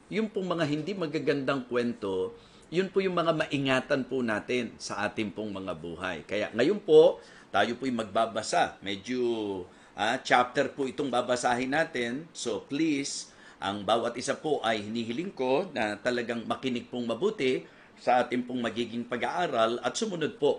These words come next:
kung kayo may Bible, buksan niyo po sa First Samuel chapter fifteen. First Samuel chapter fifteen, beginning verse number one. Samuel also said unto Saul, "The Lord sent me to anoint thee to be king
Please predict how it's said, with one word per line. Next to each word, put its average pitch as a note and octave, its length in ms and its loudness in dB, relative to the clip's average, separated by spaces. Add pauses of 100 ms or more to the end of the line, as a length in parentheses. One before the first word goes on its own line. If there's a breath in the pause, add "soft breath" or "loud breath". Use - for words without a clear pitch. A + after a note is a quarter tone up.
kung B2 80 -2
kayo C3 240 4
may D3 80 2
Bible, F3+ 640 4
buksan C3 320 -2
niyo - 80 -12
po C3+ 80 0
sa A#2+ 160 2
First G3+ 400 2
Samuel D#3+ 480 4
chapter C3 400 2
fifteen. A#2+ 560 -4 (1400 loud breath)
First A3 400 10
Samuel D#3+ 560 6
chapter C3 480 6
fifteen, B2+ 480 0
beginning C#3+ 320 -2
verse C#3 240 0
number B2+ 160 0
one. C3+ 400 4 (800 loud breath)
Samuel A#3 800 8
also F3+ 320 8
said D#3 480 8
unto C#3+ 160 2
Saul, A#2 640 4 (320 soft breath)
"The D3 160 8
Lord G3+ 480 12
sent F#3 400 4
me D#3 240 2
to C3 160 4
anoint F3+ 400 2
thee F3 160 4
to D#3 80 4
be B2 160 -2
king C#3 240 -2